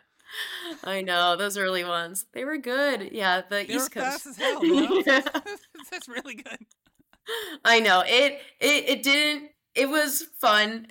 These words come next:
Speaker 1: Like, when I first did my, um, the first fifty K I did was the Belle Meade fifty K in Richmond, Virginia, which I actually don't think exists anymore,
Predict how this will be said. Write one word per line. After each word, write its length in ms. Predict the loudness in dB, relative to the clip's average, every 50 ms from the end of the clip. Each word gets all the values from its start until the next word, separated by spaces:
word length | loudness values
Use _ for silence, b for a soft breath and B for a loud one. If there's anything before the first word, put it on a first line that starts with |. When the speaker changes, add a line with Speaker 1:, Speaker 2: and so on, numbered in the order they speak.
| -8
Speaker 1:
Like, 200 | -2 -2 -2 0 2
when 100 | 2 4
I 160 | 6 4 4
first 360 | 2 0 -2 -4 -4 -4 -4 -4
did 180 | -4 -4 -2
my, 360 | 0 2 4 4 4 2 2
um, 340 | 2 2 2 2 0 -2 -6 -14 _ _ _
the 120 | -12 -10 -10
first 280 | -6 -6 -6 -6 -6
fifty 180 | -8 -8 -10 -8
K 140 | -4 -4 -4
I 40 | -2
did 140 | -4 -4 -4
was 220 | -4 -6 -8 -8
the 120 | -12 -10 -4
Belle 240 | -2 0 0 0 -2
Meade 340 | -4 -8 -10 -10 -10 -12 -14 _
fifty 280 | -6 -6 -6 -6 -8 -12
K 280 | -8 -4 -2 -2 -2 -2
in 60 | -4
Richmond, 340 | -6 -8 -8 -8 -8 -8 -4
Virginia, 600 | -2 -2 -2 -2 -2 -4 -4 -2 -2 -2 -4 -4 B B B B
which 140 | B 0 2
I 40 | 4
actually 320 | 4 4 2 2 0 0
don't 220 | 0 0 -2 -2
think 240 | -6 -8 -10 -8 -8 -10
exists 440 | -10 -10 -8 -6 -6 -4 -4 -4 -6
anymore, 480 | -6 -8 -8 -8 -6 -6 -6 -8 -8